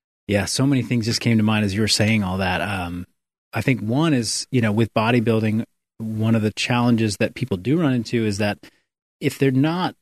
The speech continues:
really creative, or they don't really have a good handle on the training concepts, they do get bored.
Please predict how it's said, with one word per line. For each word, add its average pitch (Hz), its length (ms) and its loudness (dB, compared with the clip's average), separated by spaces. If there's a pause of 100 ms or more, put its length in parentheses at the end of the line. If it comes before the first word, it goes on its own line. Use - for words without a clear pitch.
(140)
really 127 440 0
creative, 117 500 0
or 107 60 0
they 107 100 0
don't 127 260 2
really 120 300 2
have 117 160 2
a 107 40 0
good 104 440 0
handle 110 360 2
on 101 200 0
the 95 80 -2
training 104 680 -2
concepts, 98 720 -4 (420)
they 120 160 -2
do 139 160 2
get 104 360 -2
bored. 87 420 -2